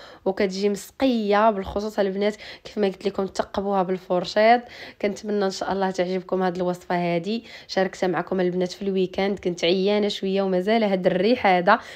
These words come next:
شاد فيا شويه انا والدراري. ضروري كلشي كلشي اللي سولتي فيه كتلقاي ضربوا البرد، ريح هذا سبحان الله العظيم، الجو ما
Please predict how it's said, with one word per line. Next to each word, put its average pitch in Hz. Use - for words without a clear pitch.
شاد 185
فيا 196
شويه 190
انا 196
والدراري. 180
ضروري 180
كلشي 320
كلشي 269
اللي 220
سولتي 247
فيه 349
كتلقاي 226
ضربوا 196
البرد، 175
ريح 247
هذا 190
سبحان -
الله 190
العظيم، 180
الجو 185
ما 180